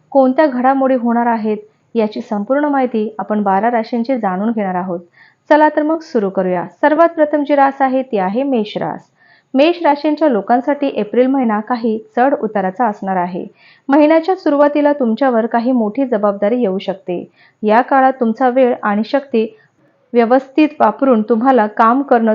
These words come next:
थोडंसं कठीण वाटू शकणार आहे. तसंच एप्रिल महिन्याच्या पूर्वार्धात जास्त खर्चामुळे तुमचे बजेट बिघडू शकते आणि या काळात जमीन आणि इमारतीशी संबंधित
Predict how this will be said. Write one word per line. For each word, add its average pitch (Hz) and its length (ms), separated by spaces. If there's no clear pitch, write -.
थोडंसं 240 380
कठीण 240 380
वाटू 220 280
शकणार 202 400
आहे. 185 300
तसंच 311 460
एप्रिल 277 400
महिन्याच्या 294 500
पूर्वार्धात 247 680
जास्त 208 280
खर्चामुळे 254 440
तुमचे 214 360
बजेट 226 420
बिघडू 226 380
शकते 247 420
आणि 196 220
या 196 140
काळात 240 280
जमीन 233 280
आणि 294 300
इमारतीशी 254 600
संबंधित 226 580